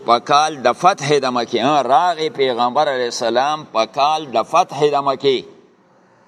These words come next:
راغی. اوس پیغمبر علیه الصلاة والسلام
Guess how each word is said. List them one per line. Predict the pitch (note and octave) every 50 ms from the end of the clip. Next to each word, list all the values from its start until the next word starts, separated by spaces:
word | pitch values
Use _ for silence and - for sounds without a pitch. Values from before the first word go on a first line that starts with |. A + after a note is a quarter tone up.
| _ _ _ _ -
راغی. | F#2+ A2 A#2+ B2 A#2+ A2 G2+ G2 F#2 F2 D#2 - - - - - - _ _ _ _ _ _ _ _ _ _ _ _ _ _ _ _ _ _ _ _ -
اوس | D2 E2+ - -
پیغمبر | - G2+ G#2+ G#2 G#2 A2+ A#2 A#2+ C3 B2+ B2+
علیه | A#2+ A#2
الصلاة | A2+ A2 - B2 A2+ A#2+ B2+ C3 C3 -
والسلام | A#2+ A2 A2 - - A#2+ G#2+ A2 A#2+ C#3 D3 D3